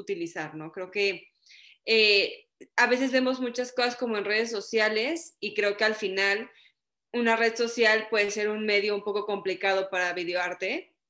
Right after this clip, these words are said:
Entonces creo que todo depende el formato en el que te quieras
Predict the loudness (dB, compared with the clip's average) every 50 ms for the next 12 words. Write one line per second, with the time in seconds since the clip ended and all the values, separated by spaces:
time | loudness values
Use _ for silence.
0 | _ _ _ _ _ _ _ -4 -4 -2 -2 -2 -2 0 -2 0 2 2 0 2
1 | 2 2 0 2 2 2 4 4 4 4 2 0 2 0 0 0 0 0 -2 -2
2 | -2 -4 -6 -6 -6 -6 -4 -4 -6 -6 -4 -2 -2 -4 -2 -4 -4 -4 -6 -6
3 | -6 -6 -6 -4 -4 -4 -6 -6 -8 -8 -10 -8 -6 -4 -2 -2 -2 -4